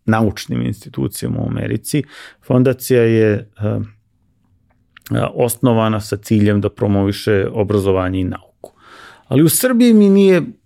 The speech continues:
nikako bilo jasno šta, kako to napraviti, a da, a da, a,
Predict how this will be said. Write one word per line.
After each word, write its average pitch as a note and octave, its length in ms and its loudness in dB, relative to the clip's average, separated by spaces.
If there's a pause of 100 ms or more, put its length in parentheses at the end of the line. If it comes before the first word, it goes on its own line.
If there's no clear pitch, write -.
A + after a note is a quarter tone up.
(640)
nikako D3+ 500 2
bilo B2+ 220 2
jasno B2 320 0
šta, B2 320 -2 (100)
kako A#2+ 360 -2
to G#2+ 460 0 (440)
napraviti, D3 960 0 (360)
a B2+ 180 -2
da, B2+ 360 0
a B2 120 0
da, A#2+ 420 -2 (140)
a, C3 220 -4